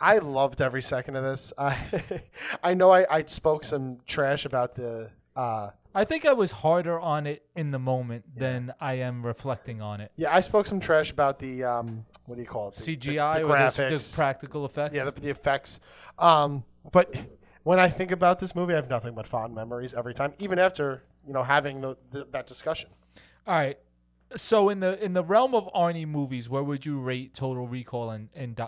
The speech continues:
Speaker 2: and Kindergarten Cop?
Speaker 1: I already shared my feelings on that. <laughs>
Speaker 2: I could, so then
Speaker 1: All right.
Speaker 2: I would say I would, before this, I would put Terminator two.
Speaker 1: Well, all right. Here's the, here's the thing. I think Terminator and Terminator two are top two, and there's no ar-,
Speaker 2: Predator.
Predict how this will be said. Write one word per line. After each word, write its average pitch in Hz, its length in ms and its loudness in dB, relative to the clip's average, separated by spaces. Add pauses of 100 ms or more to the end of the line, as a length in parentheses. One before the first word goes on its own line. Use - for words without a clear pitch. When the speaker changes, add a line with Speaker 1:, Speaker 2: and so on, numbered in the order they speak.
Speaker 2:
and 127 180 -8
Kindergarten 110 560 -10
Cop? 92 280 -14 (120)
Speaker 1:
I - 40 -8
already 127 400 -2
shared 165 260 -2
my 143 120 0
feelings 156 460 -2
on 170 200 4
that. 170 200 -8 (380)
<laughs> 123 340 -12
Speaker 2:
I 165 120 2
could, 214 340 -2
so 202 220 4
then 202 100 4
Speaker 1:
All 156 60 6
right. 226 80 6
Speaker 2:
I 262 40 6
would 277 180 0
say 202 440 -2
I 185 100 4
would, 170 200 0 (260)
before 208 480 2
this, 156 260 -2
I 147 80 2
would 139 220 -2
put 131 260 -4 (580)
Terminator 202 520 0
two. 156 380 -2
Speaker 1:
Well, 185 160 6 (120)
all 185 120 10
right. 127 160 4
Here's 190 300 6
the, 160 180 -10
here's 190 160 6
the 170 80 -6
thing. 98 260 -6 (760)
I 180 120 6
think 196 440 2
Terminator 214 600 6
and 185 80 0
Terminator 160 480 2
two 147 400 0
are 131 480 2
top 139 300 -2
two, 143 360 -2
and 127 400 -4
there's 127 220 -6
no 127 120 -2
ar-, 143 120 4
Speaker 2:
Predator. 143 380 0